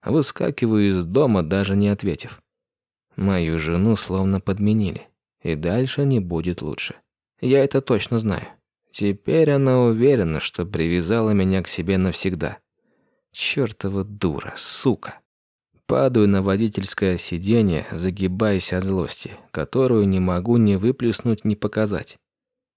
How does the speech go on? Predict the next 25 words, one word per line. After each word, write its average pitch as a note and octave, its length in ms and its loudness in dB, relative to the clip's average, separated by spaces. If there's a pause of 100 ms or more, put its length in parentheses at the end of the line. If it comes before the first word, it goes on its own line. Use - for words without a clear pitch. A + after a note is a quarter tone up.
(400)
Она F2 300 0
мне F2+ 180 2
нужна. F#2 420 -2 (440)
Пока - 340 -2
нужна. D#2 440 -4 (160)
Хотя... - 520 -6 (280)
у - 20 -2
меня G#2 300 2
есть F2+ 220 -4
шанс B2 400 -2
стать F2+ 300 -4
зятем F#2 480 -2
олигарха, F#2 600 -2
и E2+ 100 -4
чихал - 640 -4
я C3 80 0
тогда A#2 380 0
на A#2 180 4
эту A#2 220 2
дуру. - 380 -2 (760)
Телефон F#2 560 0
в - 80 -10
кармане F#2+ 540 0
оживает. F2+ 680 -4 (400)
"Лидия, A2+ 480 -2